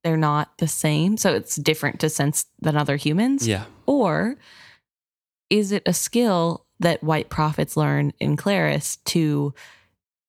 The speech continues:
Speaker 1: hold themselves so tightly inside?
Speaker 2: No, I th-, I think it's,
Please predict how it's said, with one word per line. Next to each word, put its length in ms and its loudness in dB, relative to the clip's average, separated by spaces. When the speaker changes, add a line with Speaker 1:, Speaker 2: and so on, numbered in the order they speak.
Speaker 1:
hold 320 0
themselves 460 0
so 120 -2
tightly 400 -2
inside? 560 -2
Speaker 2:
No, 320 -2
I 160 0
th-, 120 -12
I 80 -2
think 280 -2
it's, 520 0